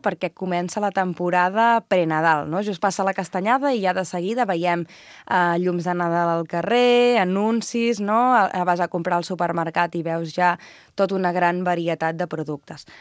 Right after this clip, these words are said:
Llavors, què vol dir light i què vol dir integral? Aprima o no aprima? Partint de que qualsevol aliment, quan nosaltres ens el mengem, no existeix cap, cap, cap aliment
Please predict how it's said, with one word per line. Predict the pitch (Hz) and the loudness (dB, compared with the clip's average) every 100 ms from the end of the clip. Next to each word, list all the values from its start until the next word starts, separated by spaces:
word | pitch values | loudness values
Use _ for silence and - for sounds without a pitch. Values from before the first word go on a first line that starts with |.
| - - | -14 -6
Llavors, | 170 165 - | -2 -2 -2
què | 285 | 0
vol | 294 247 | 0 0
dir | 208 | 0
light | 190 226 311 302 - | 0 0 0 -6 -12
i | 196 | -10
què | - 170 | -4 -2
vol | 175 165 | -2 -2
dir | 160 | -4
integral? | 160 156 143 143 156 - - | -4 -6 -10 -8 -8 -8 -8
Aprima | 175 - 247 311 262 | -8 -6 -4 -2 0
o | 185 | -2
no | 151 | -4
aprima? | - 165 - - _ _ _ _ _ | -6 -12 -14 -20 _ _ _ _ _
Partint | 220 208 294 302 | -6 -4 -4 -2
de | 262 247 | -2 -4
que | 175 | -10
qualsevol | - 208 190 196 185 214 262 | -4 -4 -2 -4 0 0 0
aliment, | 220 180 208 370 _ | 0 -2 -2 -4 _
quan | 196 180 | -4 -2
nosaltres | 175 170 180 240 254 | -2 -2 -2 0 0
ens | 196 | 0
el | 180 165 | 0 0
mengem, | 156 151 151 180 339 440 _ _ _ _ _ - | -2 -4 -2 -2 -2 -6 _ _ _ _ _ -6
no | 214 226 | -2 -2
existeix | 202 214 - 170 147 160 - _ _ _ _ - | -4 -10 -6 -6 -4 -6 -14 _ _ _ _ -8
cap, | 196 185 _ - | -4 -4 _ -12
cap, | 175 - | -10 -8
cap | 170 - | -10 -6
aliment | 156 160 165 269 | -6 -4 -2 -2